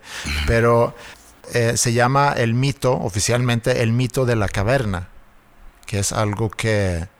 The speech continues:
Speaker 2: que escribió Platón sobre eso. Y para situarnos con Platón, estamos hablando de alrededor de quinientos años antes de Cristo,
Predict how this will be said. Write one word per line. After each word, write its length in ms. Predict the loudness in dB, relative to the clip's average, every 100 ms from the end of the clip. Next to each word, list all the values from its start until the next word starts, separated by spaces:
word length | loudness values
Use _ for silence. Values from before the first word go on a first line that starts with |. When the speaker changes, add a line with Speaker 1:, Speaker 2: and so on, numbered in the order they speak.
| -20 -20 -20 -12
Speaker 2:
que 220 | -6 -2
escribió 680 | -2 -2 0 2 2 2 0 -6 -2
Platón 500 | -2 0 0 0 0
sobre 220 | -2 -2
eso. 160 | -2 -2
Y 80 |
para 220 | 0 0 0
situarnos 540 | 0 0 0 2 -2
con 180 | -4 -4
Platón, 560 | -4 0 0 0 -4 -10 -20 -20 _ -6
estamos 440 | -2 0 0 0
hablando 440 | 2 2 2 2
de 360 | 2 2 2 -2 -10 -20 -20 -16 -2
alrededor 520 | 0 2 2 2 2
de 360 | 2 2 0 -2
quinientos 640 | -4 0 0 0 -2 -2 0
años 640 | 0 2 0 0 -4 -6 -12 -20 -6 0
antes 400 | 2 2 0 -2
de 80 |
Cristo, 560 | -2 -2 -2 -2 -4